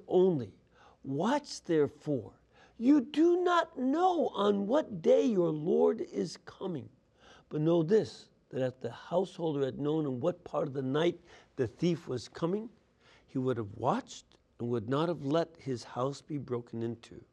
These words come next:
Therefore, you also must be ready, for the Son of Man is coming at an hour you do not expect."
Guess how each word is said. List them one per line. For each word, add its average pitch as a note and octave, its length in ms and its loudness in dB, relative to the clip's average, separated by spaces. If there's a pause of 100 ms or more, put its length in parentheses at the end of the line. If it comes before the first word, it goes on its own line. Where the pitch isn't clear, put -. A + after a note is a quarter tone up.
(640)
Therefore, C#3 500 0
you B2 280 -6 (120)
also E3 580 -2
must C#3+ 640 -6 (240)
be G#3 320 -4
ready, E3 420 -2 (500)
for C3+ 120 -10
the B2 100 -2
Son C#3+ 320 -2
of E3+ 60 -2
Man C#3+ 300 -2
is C#3 220 -8
coming A#2 400 -8 (400)
at A#2 120 -6
an A2+ 180 -8
hour C#3 340 -8 (480)
you G3 400 0 (400)
do B2 100 -6
not A#2 260 -8
expect." - 720 -12